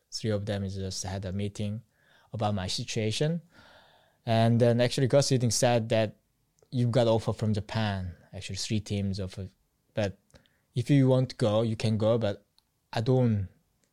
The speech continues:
let you go there." So then I said,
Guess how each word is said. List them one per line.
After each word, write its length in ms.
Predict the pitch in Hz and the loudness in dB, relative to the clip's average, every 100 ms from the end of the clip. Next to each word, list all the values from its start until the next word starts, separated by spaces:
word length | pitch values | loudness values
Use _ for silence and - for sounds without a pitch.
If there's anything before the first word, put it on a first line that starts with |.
| _ - | _ -8
let 200 | 104 - | -6 -4
you 60 | |
go 140 | 110 101 | -2 -2
there." 340 | 98 90 85 - _ _ _ _ _ _ _ | -2 -4 -8 -16 _ _ _ _ _ _ _
So 120 | 113 | 0
then 200 | 117 117 | 2 2
I 180 | 110 110 | 2 0
said, 360 | - 117 104 | 0 0 0